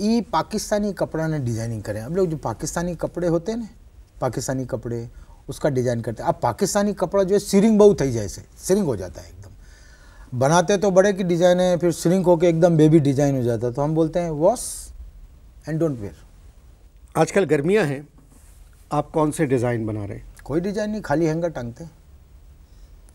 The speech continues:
Speaker 1: उसको भी देख के बहुत से लोग ने बोला, "कूल डिजाइन है।" તમને ખબર નહીં, એવી રીતે ફેશન ચાલે છે।
Speaker 2: બોરી બજાર की दुकान आपने बंद कर दी?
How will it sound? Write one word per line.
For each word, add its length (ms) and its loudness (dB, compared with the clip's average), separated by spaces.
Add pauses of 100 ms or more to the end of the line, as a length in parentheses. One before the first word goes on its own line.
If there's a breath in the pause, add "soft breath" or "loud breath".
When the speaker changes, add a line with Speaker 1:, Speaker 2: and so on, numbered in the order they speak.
(280)
Speaker 1:
उसको 280 -2
भी 100 0
देख 200 2
के 60 0
बहुत 200 2
से 100 -2
लोग 160 2
ने 60 0
बोला, 220 0
"कूल 420 2
डिजाइन 380 -4
है।" 220 -16 (1160)
તમને 240 -6
ખબર 400 -2
નહીં, 280 0
એવી 240 2
રીતે 420 -2 (160)
ફેશન 340 -6
ચાલે 300 -8
છે। 180 -18 (220)
Speaker 2:
બોરી 240 2
બજાર 240 8
की 80 -2
दुकान 280 -2
आपने 200 -6
बंद 200 -4
कर 100 -10
दी? 220 -16